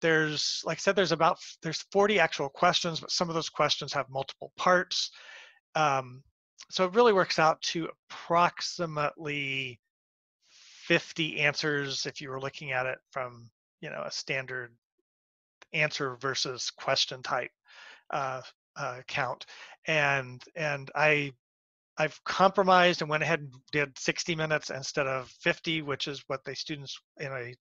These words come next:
face-to-face setting would have gotten, uh, just, uh, just to give a little bit of flexibility, but not too much. I think this is sort of a reasonable thing. And what I've found so far,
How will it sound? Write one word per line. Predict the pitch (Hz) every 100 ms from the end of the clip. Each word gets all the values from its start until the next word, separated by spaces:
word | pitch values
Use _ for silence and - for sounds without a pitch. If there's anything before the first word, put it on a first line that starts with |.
| _ -
face-to-face | 151 - - 160 -
setting | 170 160 160
would | 160
have | 156
gotten, | 165 151 - 160 156 - - - - _ -
uh, | - _
just, | - 170 - - -
uh, | 143 135 131 123 _ _ _ -
just | 165 -
to |
give | 160 170
a |
little | 143 143 143 151 160 151 135 _
bit | 151 139 -
of | 170
flexibility, | - 147 - - 139 151 147 139
but | 139 -
not | 165 - -
too | - 135
much. | 127 - 147
I |
think | 143 175 -
this | 156 147
is | 131 -
sort | 147 135
of |
a | 127
reasonable | 120 117 131 117 123 120 -
thing. | 135 135
And | 165
what |
I've | 180 160
found | 190 190 196
so | 175 156
far, | 143 143 139